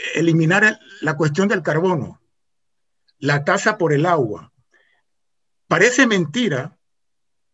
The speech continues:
pero en las, en la llamada antigua zona del canal, en lo que es las áreas revertidas o lo que es el Canal de Panamá hoy día,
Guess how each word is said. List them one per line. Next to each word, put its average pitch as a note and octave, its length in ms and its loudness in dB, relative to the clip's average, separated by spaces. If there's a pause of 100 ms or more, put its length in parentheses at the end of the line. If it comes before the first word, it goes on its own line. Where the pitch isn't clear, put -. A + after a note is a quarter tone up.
pero F3 380 2 (640)
en F#3 140 0
las, D#3+ 320 -2
en F3 160 -2
la E3+ 80 0
llamada G3+ 680 0
antigua G3 600 -2
zona G#3+ 420 0
del D#3+ 180 -2
canal, C#3 560 -6 (420)
en C#3+ 160 -4
lo C#3 160 -2
que E3 200 2
es G3+ 160 -2
las D#3 260 0
áreas G3 220 2
revertidas D3+ 440 0
o D3+ 80 -2
lo C#3+ 140 0
que E3 100 -2
es F#3 80 -2
el A3+ 140 -6
Canal E3 320 -4
de F3+ 100 -4
Panamá C#3 440 -8
hoy C3 140 -2
día, C3 340 -2